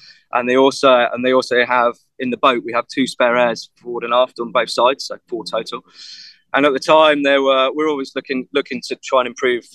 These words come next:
sustainability things as well as improve the, make things a bit more professional. Um, and these spare airs were basically cable tied on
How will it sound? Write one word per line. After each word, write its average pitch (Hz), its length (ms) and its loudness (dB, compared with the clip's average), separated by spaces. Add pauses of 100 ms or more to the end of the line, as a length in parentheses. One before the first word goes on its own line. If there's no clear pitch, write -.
(140)
sustainability 120 640 0
things 120 300 -2
as 110 140 -12
well 117 140 4
as 110 120 -2
improve 110 440 -2
the, 110 320 4 (200)
make 117 220 -4 (180)
things 117 220 -4
a 117 40 -8
bit 107 120 -2
more 104 100 -8
professional. 120 580 -2 (600)
Um, 123 680 6
and 139 200 0
these 151 140 2
spare 147 240 4
airs 147 180 0
were - 80 -16
basically 139 280 -4
cable 139 240 -2
tied 135 260 -2
on 135 260 0